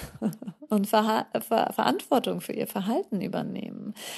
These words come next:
Weil wir ja immer von Frauen fordern, dass sie sich emanzipieren. Das ist immer, wenn wir an Emanzipationsprozesse denken,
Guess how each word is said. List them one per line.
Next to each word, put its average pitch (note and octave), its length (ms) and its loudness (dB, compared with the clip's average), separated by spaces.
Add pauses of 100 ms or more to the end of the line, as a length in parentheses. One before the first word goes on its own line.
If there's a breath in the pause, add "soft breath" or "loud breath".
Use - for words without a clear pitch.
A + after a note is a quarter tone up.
(220 loud breath)
Weil A3 160 2
wir A3+ 80 6
ja A3+ 120 6
immer B3 300 4
von B3 220 -2
Frauen C#4 500 0
fordern, F#3+ 640 -2
dass F#3+ 160 -4
sie F3 60 -6
sich F3+ 200 -6
emanzipieren. G3+ 640 -4
Das G#3 140 0
ist A#3 140 -4
immer, A#3+ 200 2
wenn A3+ 120 0
wir A3 120 0
an G#3 80 0
Emanzipationsprozesse A3 1300 0
denken, G3+ 500 -2